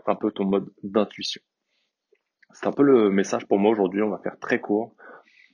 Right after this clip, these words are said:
euh, mais je pense que c'était hyper important pour moi de te le passer. Et, euh, et encore une fois, il reste trois places, dont certaines sont en train de disparaître, euh,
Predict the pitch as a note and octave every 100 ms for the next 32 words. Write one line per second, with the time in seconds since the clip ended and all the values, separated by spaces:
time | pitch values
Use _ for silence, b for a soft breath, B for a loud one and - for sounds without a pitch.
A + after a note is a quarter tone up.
0 | _ G#2 F#2+ F#2 F#2 G2 F#2+ - C3 A2+
1 | - - - A2+ A#2 A2 G2+ G2 G#2 G#2+
2 | G2 F#2 G2 - F2 - B2 _ _ b
3 | b b b b _ - A#2+ B2+ G#2 F#2+
4 | F#2 F#2 - A2+ A2 C3+ C#3+ A#2 G#2 G#2+
5 | - _ _ - G#2 F#2 A2 - - -
6 | _ _ _ - - A#2+ G#2+ G#2+ - -
7 | _ _ G2 A2+ - - G#2+ G#2+ - F#2
8 | G#2+ G2 G2 - E2+ F#2+ - - b b
9 | b b _ G2 F2+ E2+